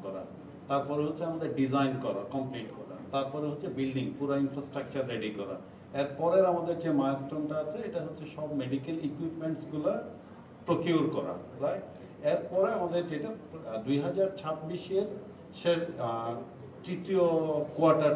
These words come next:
থেকে, থার্ড কোয়ার্টার থেকে আমাদের শুরু হবে লিডারশিপ টিম, এক্সটেন্ডেড অপারেশনাল লিডারশিপ টিম অ্যাকোয়ার করা। Then এক্সটেন্ডেড লিডারশিপ টিম দুই হাজার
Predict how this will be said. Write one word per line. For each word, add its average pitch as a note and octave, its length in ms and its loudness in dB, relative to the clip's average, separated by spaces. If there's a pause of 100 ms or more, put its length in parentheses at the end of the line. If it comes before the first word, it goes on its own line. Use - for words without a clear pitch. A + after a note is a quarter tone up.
থেকে, A2+ 180 -4 (120)
থার্ড D3+ 280 2
কোয়ার্টার E3 380 0
থেকে D#3+ 200 -4 (140)
আমাদের D3+ 260 -2 (100)
শুরু E3 180 -2 (100)
হবে D3+ 220 2 (440)
লিডারশিপ E3+ 580 2
টিম, G#2+ 140 -6 (140)
এক্সটেন্ডেড D#3+ 540 -6 (180)
অপারেশনাল C3 560 -4 (100)
লিডারশিপ C3 680 -4 (120)
টিম D3 160 2 (240)
অ্যাকোয়ার C3+ 360 2 (100)
করা। - 180 -6 (540)
Then D#3+ 140 2 (220)
এক্সটেন্ডেড F#3+ 500 0
লিডারশিপ E3 400 2 (100)
টিম D3+ 140 0 (180)
দুই C#3 180 4
হাজার D#3 200 -4